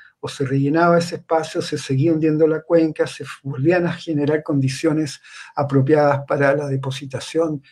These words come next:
de caliza dentro de un lago, eso tiene que ser dentro de un lago, se vuelve a tapar todo eso y vuelve a haber, el hundimiento vuelve a producirse y se vuelven a formar calizas.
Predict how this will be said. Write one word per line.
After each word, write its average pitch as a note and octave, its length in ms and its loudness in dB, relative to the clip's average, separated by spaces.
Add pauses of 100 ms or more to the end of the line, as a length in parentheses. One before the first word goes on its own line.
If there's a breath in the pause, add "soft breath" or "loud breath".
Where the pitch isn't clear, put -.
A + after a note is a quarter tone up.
(140 soft breath)
de C#3 120 -8
caliza E3+ 500 0
dentro C3+ 380 -2
de C#3 80 0
un C#3 140 2
lago, E3 440 2
eso C#3 220 -16
tiene A#2 240 -14
que C3 80 -14
ser C#3 220 -10
dentro C3+ 300 -2
de - 0 -
un D3+ 60 -4
lago, D#3 380 0 (500 loud breath)
se - 200 -2
vuelve E3+ 360 8
a E3 60 6
tapar D#3 460 0
todo D#3+ 200 4
eso D#3+ 340 -2
y D#3+ 100 -4
vuelve D3+ 480 4
a D3 60 4
haber, D3 200 4 (380)
el C#3 140 0
hundimiento C#3+ 640 2
vuelve D#3+ 480 6 (880 soft breath)
a C#3+ 100 -10
producirse D3 840 -4
y D3+ 80 -8
se C#3 180 -6
vuelven C#3+ 380 4
a C3+ 60 -2
formar C3+ 480 -2 (240 soft breath)
calizas. - 520 -2